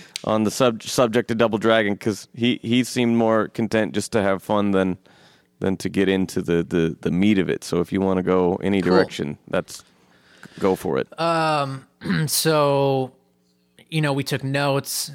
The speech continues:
Speaker 2: and we, we talked about song subjects. We're like, "Okay, you know,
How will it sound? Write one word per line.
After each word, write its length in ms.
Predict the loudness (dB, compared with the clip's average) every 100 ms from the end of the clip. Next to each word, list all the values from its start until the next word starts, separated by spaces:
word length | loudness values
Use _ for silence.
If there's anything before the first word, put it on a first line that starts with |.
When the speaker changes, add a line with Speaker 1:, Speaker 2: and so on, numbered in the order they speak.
| -14 -10
Speaker 2:
and 320 | -8 -6 -6
we, 340 | -6 -8 -12 _ _ -14
we 160 | -10
talked 280 | -4 -2 -2
about 200 | -6 -6
song 400 | -6 -4 -4 -4
subjects. 600 | -6 -6 -4 -4 -4 -6
We're 120 | -8
like, 300 | -4 -4 -6 -10
"Okay, 540 | -10 -6 -4 -4 -6
you 400 | -8 -16 -18 -16
know, 320 | -14 -14 -14